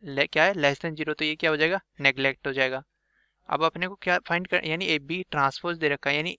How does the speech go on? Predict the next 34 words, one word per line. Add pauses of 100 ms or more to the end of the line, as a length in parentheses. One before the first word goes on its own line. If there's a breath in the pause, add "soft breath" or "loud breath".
A (1080)
B (100)
ट्रांसपोज
किसके
इक्वल
दे
रखा
है?
यानी
adjoint
of (880)
A
के
इक्वल
दे
रखा
है। (460 soft breath)
तो
यहाँ
से
इसका
अपने
को
determinant
of
B
की
वैल्यू
फाइंड
करनी
है,
तो
इसका
determinant,